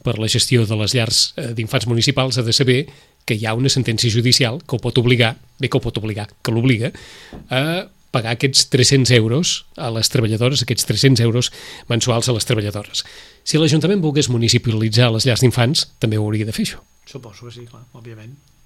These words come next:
Speaker 2: Entenc que sí, òbviament. Eh, nosaltres, eh, amb el, amb el compromís que tenim, primer, amb el Pacte d'Estabilitat, amb el Pacte d'Estabilitat del Govern Municipal amb la cup, eh, i s'inclou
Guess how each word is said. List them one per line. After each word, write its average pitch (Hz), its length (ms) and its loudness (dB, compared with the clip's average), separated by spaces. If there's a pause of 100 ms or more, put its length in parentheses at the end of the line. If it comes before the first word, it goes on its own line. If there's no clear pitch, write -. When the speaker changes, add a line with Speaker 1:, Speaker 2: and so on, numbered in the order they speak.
(540)
Speaker 2:
Entenc 120 300 -14
que 117 100 -8
sí, 143 140 -10 (880)
òbviament. 117 320 -8 (460)
Eh, 127 260 -2
nosaltres, 139 500 2
eh, 160 60 4 (380)
amb 120 180 -4
el, 113 240 -2
amb 117 220 -6
el 113 100 -8
compromís 120 480 -2
que 131 80 -2
tenim, 120 460 -2 (160)
primer, 143 340 2
amb 127 160 -4
el 117 80 -4
Pacte 127 240 -2
d'Estabilitat, 117 720 -6 (460)
amb 120 100 -4
el 117 80 -4
Pacte 123 240 -2
d'Estabilitat 120 500 -2
del 117 140 -8
Govern 117 240 -6
Municipal 113 560 -8
amb 113 160 -8
la 113 80 -6
cup, 160 240 2 (540)
eh, 117 400 -8 (180)
i 120 160 -6
s'inclou 131 720 -4